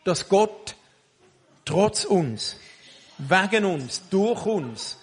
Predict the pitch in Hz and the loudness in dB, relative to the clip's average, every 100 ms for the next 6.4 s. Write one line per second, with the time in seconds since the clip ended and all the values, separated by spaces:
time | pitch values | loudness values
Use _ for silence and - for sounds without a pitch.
0 | _ - 170 208 208 196 147 123 - - | _ -6 0 0 0 -2 -4 -8 -8 -2
1 | 147 156 147 147 117 104 - - _ _ | -2 0 0 -2 -6 -10 -16 -18 _ _
2 | _ _ _ _ _ _ - 165 170 196 | _ _ _ _ _ _ -2 0 4 4
3 | 240 - 190 180 226 233 233 214 147 - | 4 2 0 0 0 -2 -2 -2 -4 -6
4 | - 170 208 202 185 165 202 226 175 165 | -4 -2 -2 -2 -2 0 -2 -2 -4 -4
5 | 160 165 196 117 - 127 - 147 170 135 | -4 -4 -6 -8 -10 -6 -2 -2 -2 -6
6 | 110 117 147 113 | -8 -8 -8 -10